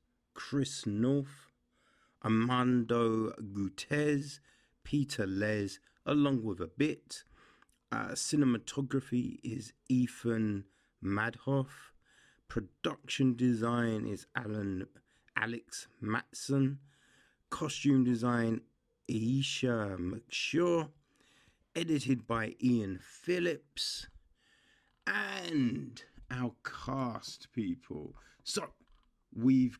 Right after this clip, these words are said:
got, um, Nia Fairweather as Jennifer Ortiz. We've got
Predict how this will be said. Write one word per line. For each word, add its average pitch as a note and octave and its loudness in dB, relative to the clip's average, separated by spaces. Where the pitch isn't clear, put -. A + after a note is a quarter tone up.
got, B2 0
um, A2 -2
Nia B2 2
Fairweather B2+ 0
as G#2 0
Jennifer A#2 -2
Ortiz. A#2+ -6
We've A2+ 4
got A2 -2